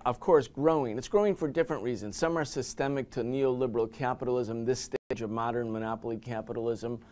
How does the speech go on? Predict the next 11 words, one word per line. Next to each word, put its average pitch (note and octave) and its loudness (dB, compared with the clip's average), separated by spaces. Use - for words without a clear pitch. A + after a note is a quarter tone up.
uh, A2+ 0
whereby B2 4
wages A#2 2
are A2 2
being A#2 -2
driven A#2+ 0
down A#2 2
because, A#2 -4
uh, A2 0
industrial, A#2+ 4
uh, G#2+ -2